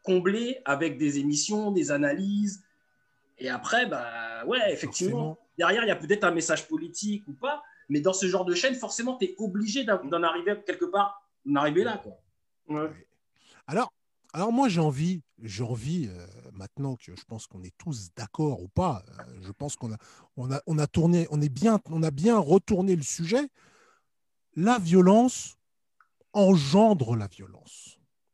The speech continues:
Speaker 2: Et je sais que vous ne voulez pas de violence. Tous ensemble, je sais que vous ne voulez pas. Vous n'en voulez pas de la violence. Je le sais, vous êtes tous pacifiques, je le sais. Je le vois, les internautes aussi, on est tous, on,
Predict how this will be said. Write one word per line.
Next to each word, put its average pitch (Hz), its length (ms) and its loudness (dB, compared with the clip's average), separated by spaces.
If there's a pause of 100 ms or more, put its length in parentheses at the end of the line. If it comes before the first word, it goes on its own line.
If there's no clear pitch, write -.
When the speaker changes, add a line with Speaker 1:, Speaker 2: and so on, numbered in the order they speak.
(260)
Speaker 2:
Et 214 100 2
je 202 160 2
sais 233 240 -4
que - 140 -2
vous 170 180 0
ne 151 140 -2
voulez 113 380 -8
pas - 320 -18
de - 140 -20
violence. - 580 -20 (560)
Tous 185 280 -2
ensemble, 120 480 -4
je 117 100 -4
sais 175 240 0
que 139 60 -4
vous 127 120 -8
ne 131 100 -4
voulez 107 280 -10
pas. - 260 -16 (460)
Vous 226 120 2
n'en 240 120 6
voulez 226 280 4
pas 220 220 2
de 143 60 -4
la 131 100 0
violence. 120 320 -4
Je 151 80 -4
le 175 60 -6
sais, - 140 -10
vous 220 140 -8
êtes 247 100 -12
tous 254 200 -8
pacifiques, 226 560 -6
je 208 120 -2
le 208 80 -4
sais. 247 360 -2 (400)
Je 196 100 4
le 214 80 6
vois, 254 180 4
les 247 200 0
internautes 247 500 4
aussi, 240 240 0
on 262 100 4
est 247 140 2
tous, - 240 4
on, 240 160 -2